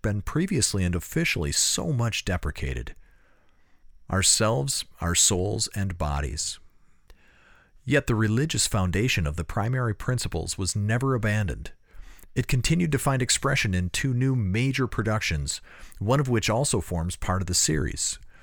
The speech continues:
One, Ourselves, the book in two parts first published in nineteen oh five and incorporated as volume four of the series, and two, the later publication of the poetry volumes on the life of Christ,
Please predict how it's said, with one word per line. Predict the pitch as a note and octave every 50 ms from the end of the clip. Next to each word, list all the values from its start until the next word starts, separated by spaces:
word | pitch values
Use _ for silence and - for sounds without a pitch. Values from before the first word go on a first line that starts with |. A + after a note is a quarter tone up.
| - - - - -
One, | - F#2 G2 A2+ C3 C3+ F#2+ F2+ G2 -
Ourselves, | - F#2+ F2 - - - C3+ D2 - D2 D#2+ E2 F2 - - - - - - - - -
the | - G2
book | - D#3 F#3+ - -
in | G3+ D#3
two | C#3 - - G#3
parts | E3+ - - F2+ D#2+ D#2+ - -
first | - - - - - -
published | - - D3 - C3+ B2+ - -
in | G#2+ G2+ F#2+
nineteen | G2 G2+ A2+ A#2+ A#2 - - A#2 G#2+
oh | G#2 G2+
five | F#2 - - G#2+ G2 E2+ E2 F2
and | G2 G2 F2+
incorporated | F#2 F2+ E2+ - - B2 A#2+ - A#2 G#2+ G#2 F#2+ G2 F2+
as | F#2+ F#2 F2
volume | - - F#2 F#2+ G2 F#2 F2 F2
four | E2+ - - - - F2 E2 D#2 E2+ D#2+
of | D2+
the | E2 D#2
series, | - - - D#2 C#2+ D2+ D#2+ F#2+ G#2 - - - - - - - - - -
and | - A2+ A2+ G#2+ G2+
two, | - - A3+ A#3 - F#2 F2 F#2+ - - - - - - -
the | - A2
later | G2 G#2 A#2+ - G#2+ - -
publication | G#2+ - - F#2+ E2+ E2+ E2 - - F2+ D#2+ D#2+ - F#2+ F2+
of | F2+ F#2+
the | G2+ G2
poetry | - - - D#3+ G2+ G2+ - - - E2+ D#2
volumes | D2 E2 D2+ D2+ D2+ D2+ D#2+ F2+ F#2+ -
on | G#2 F#2+ F#2+
the | E2
life | D#2+ E2 F2 G#2 A2 -
of | F#2+ - -
Christ, | - - - A#2+ G2+ D#2 - - - -